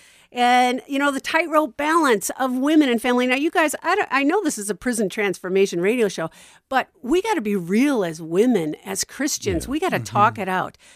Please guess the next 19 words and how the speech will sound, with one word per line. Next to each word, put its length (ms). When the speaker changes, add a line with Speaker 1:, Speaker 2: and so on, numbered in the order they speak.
Speaker 1:
Because 340
in 160
a 60
world 520
where, 400
um, 320
right 240
is 140
wrong 320
and 140
wrong 240
is 180
right, 480
we 140
have 180
to 100
have 200
that 180
opportunity 840